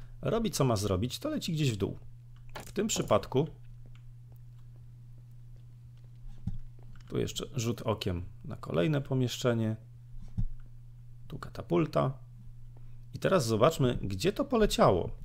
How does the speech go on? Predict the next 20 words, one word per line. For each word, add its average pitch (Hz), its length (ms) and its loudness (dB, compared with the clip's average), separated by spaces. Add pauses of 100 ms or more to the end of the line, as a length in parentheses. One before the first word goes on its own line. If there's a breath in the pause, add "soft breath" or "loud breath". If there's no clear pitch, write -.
to, 123 100 -2
co - 120 -4
ten 107 180 4
rycerz 110 280 6
zrobił. 98 500 4 (1040 loud breath)
Poleciało 113 480 4
do 110 80 0
podziemi. 110 460 0 (2500 loud breath)
No, 117 240 4
jedna 131 540 6
z 104 100 2
najgorszych 110 560 4
fuch, - 280 0
jakie 101 220 0
można 101 280 6
było 98 200 4
mieć 98 360 2
w, 92 320 4
w 90 40 2
zamku, 98 520 4